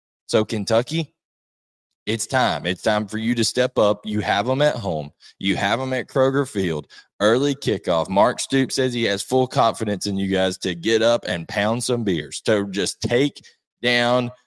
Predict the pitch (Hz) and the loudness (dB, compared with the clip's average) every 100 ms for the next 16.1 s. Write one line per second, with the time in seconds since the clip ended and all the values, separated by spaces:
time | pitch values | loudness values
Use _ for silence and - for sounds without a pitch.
0 | _ - 107 95 120 127 - 127 127 117 | _ -2 0 2 2 2 -2 -2 -2 -2
1 | 110 101 90 123 98 120 113 120 123 - | -4 -4 -2 -2 0 0 0 -2 -6 -8
2 | _ 120 113 113 107 98 87 82 87 131 | _ 2 4 4 2 0 -4 -6 2 4
3 | 135 127 117 110 - 95 - 104 101 98 | 4 2 0 0 2 2 2 0 2 2
4 | 95 - 95 90 98 95 _ - 95 92 | 0 -4 -6 -2 -2 -2 _ -4 -2 2
5 | 110 131 123 117 120 117 104 107 - 95 | 2 2 0 0 -2 -2 0 0 -2 -2
6 | 104 113 101 - 117 110 110 107 110 120 | -2 0 -2 -2 -2 2 0 0 -2 -2
7 | 92 87 82 117 127 120 - - 107 117 | -2 -4 0 2 2 0 -4 -8 -4 -2
8 | 107 90 98 - 127 117 127 117 107 117 | -2 -2 -4 -2 -2 -2 -2 -2 -2 -2
9 | 117 117 113 113 113 101 85 - 107 117 | -2 -2 0 0 0 0 -2 -2 2 2
10 | 123 120 - - _ - 107 98 95 - | 4 2 0 -20 _ -2 0 0 -2 -4
11 | 98 - 113 - 120 117 _ _ - 120 | -6 0 -2 -2 -6 -8 _ _ -2 4
12 | 120 95 - _ - 104 110 - 98 85 | 4 4 -4 _ -4 -2 -2 0 -2 2
13 | 107 127 120 - 131 107 117 117 - 92 | 2 4 2 2 2 4 2 4 0 -4
14 | 85 - 104 92 87 117 123 113 104 107 | -8 -2 0 0 2 2 4 2 0 0
15 | 107 - 95 98 98 98 95 92 76 - | 0 0 0 0 0 -2 -4 -6 -8 -10